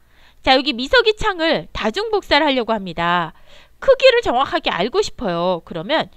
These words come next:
요렇게 프론트 뷰에 가서 렉탱글을 그려보십시오. 쓰리디 스냅을 거시고요. 렉탱글, 나는 창에서부터 여기 창에까지. 아니네요. 잠시만요. 창이 여기서부터, 요렇게죠.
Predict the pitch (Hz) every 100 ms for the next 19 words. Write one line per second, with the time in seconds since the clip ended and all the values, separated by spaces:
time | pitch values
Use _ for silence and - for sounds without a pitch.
0 | - - 147 - - 427 453 440 392 262
1 | 254 160 165 170 160 - - - _ -
2 | 202 240 440 403 370 381 - 262 381 359
3 | - - 185 202 175 - - - - -
4 | 370 381 415 415 381 349 349 220 180 208
5 | 180 170 196 156 _ - - 262 359 302
6 | 277 277 - _ _ _ - 233 302 381
7 | - 508 494 480 440 381 - 403 392 359
8 | 233 262 - 415 403 - 262 - - 170
9 | _ - _ - - - - - - -
10 | - - - - - - - - - -
11 | _ - _ _ _ - - - 185 180
12 | 165 196 339 392 - - - 180 175 262
13 | 381 - 392 359 349 247 180 226 214 196
14 | - - - 214 226 214 175 -